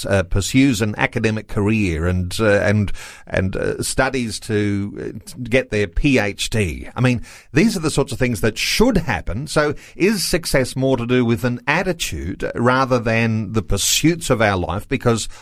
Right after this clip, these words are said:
obviously some people, and, uh, you know, of course the kingdom of God needs for people to make a lot of money and to, uh, to assume those highest levels of academic achievement.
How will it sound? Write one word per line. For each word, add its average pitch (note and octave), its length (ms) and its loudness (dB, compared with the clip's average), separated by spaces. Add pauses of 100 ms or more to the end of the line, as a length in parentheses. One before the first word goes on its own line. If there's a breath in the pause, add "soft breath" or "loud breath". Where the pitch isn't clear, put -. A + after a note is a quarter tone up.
obviously D3 440 0
some D#3+ 240 -2
people, A2 400 0 (280 soft breath)
and, B2 280 0
uh, A#2+ 80 2
you B2+ 180 0
know, G#2+ 180 2
of A2+ 140 0
course - 220 -2
the A2 80 -4
kingdom D3+ 320 0
of A2+ 80 0
God B2+ 240 2
needs C3+ 500 -2 (240 soft breath)
for - 140 -2
people D3+ 260 0
to A2 80 -2
make A#2+ 180 2
a A2+ 60 0
lot A2+ 160 4
of G#2 80 0
money C#3 360 0
and G#2+ 180 -2
to, A2 500 2
uh, C3 220 -2
to B2 180 4
assume D3+ 420 4
those A2+ 280 2
highest A#2+ 420 2
levels G#2 320 2
of G#2 80 2
academic G#2 540 0
achievement. C3 600 -2